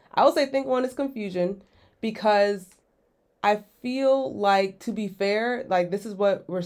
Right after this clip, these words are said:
saying, this is what we think the executives wanna see, and this is what we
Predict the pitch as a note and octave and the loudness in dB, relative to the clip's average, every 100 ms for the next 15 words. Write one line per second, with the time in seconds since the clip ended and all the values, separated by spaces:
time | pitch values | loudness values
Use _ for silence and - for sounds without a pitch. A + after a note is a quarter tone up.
0 | F3 F3+ F3+ F3 - - A3 G3+ F3+ D#3+ | -2 0 0 0 -8 -12 -4 -2 -2 -4
1 | D3 - F3+ D3+ C#3+ - _ _ _ _ | -12 -4 -2 -2 -8 -20 _ _ _ _
2 | _ E3 F3 E3+ D#3+ D#3 D3 D3 C#3+ C#3+ | _ -10 -4 -2 -2 -6 -6 -10 -10 -8
3 | D#3 C#3+ D3 C#3+ D#3 F3+ G3 E3+ | -8 -8 -6 -6 -6 -4 -6 -6